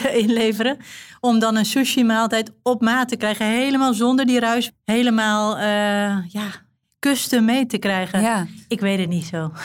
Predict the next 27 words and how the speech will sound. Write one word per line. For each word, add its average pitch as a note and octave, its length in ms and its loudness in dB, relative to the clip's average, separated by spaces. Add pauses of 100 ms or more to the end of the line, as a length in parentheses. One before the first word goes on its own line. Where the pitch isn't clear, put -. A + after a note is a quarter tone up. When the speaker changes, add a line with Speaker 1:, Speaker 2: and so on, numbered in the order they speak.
(760)
Speaker 2:
Het B3 180 -2
voelt G4 260 2
ook D#4+ 200 2
wel C#4 160 2
een B3 80 2
beetje A#3 540 2 (180)
demanding A3+ 920 4
eigenlijk. F3+ 520 0
Om A3 120 2
als A3 160 0
consument B3+ 520 2
te C4 80 -2
zeggen, A#3 480 0
"Ik A3 180 -2
wil B3+ 360 2
alleen B3 440 4
het A3+ 300 -2
perfecte A3+ 640 0
en G#3+ 200 0
het A3 180 -2
perfecte A3 560 -2
voor F#3+ 260 0
mij. C4 420 0 (420)
In G#3+ 240 0
tijd, A#3 400 0
voor A3+ 420 2
momentum." B3+ 800 0